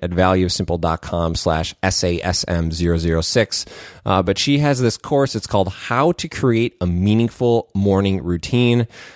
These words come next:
I've used it. Uh, I continue to reference it, and it is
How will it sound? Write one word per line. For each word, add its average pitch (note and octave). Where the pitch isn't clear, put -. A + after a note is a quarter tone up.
I've E2+
used A#2+
it. C3
Uh, F#2+
I F#2
continue B2
to G2
reference A#2+
it, C3
and F#2+
it A#2+
is F#2+